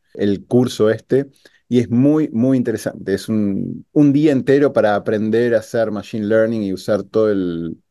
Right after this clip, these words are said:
framework, si lo, si lo querés, de, que, que ofrece el mundo posit, ¿no?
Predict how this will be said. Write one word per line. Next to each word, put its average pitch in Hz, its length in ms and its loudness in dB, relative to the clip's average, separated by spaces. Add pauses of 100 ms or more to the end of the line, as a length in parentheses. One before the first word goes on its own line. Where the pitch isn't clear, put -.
(220)
framework, 104 540 0
si - 140 -12
lo, 85 460 -6 (680)
si - 160 -6
lo 95 100 0
querés, 107 300 0
de, 87 520 0 (720)
que, - 160 -12
que - 140 -4
ofrece 104 600 0
el 92 160 -6
mundo 95 640 -4
posit, 78 400 -10
¿no? 98 240 -8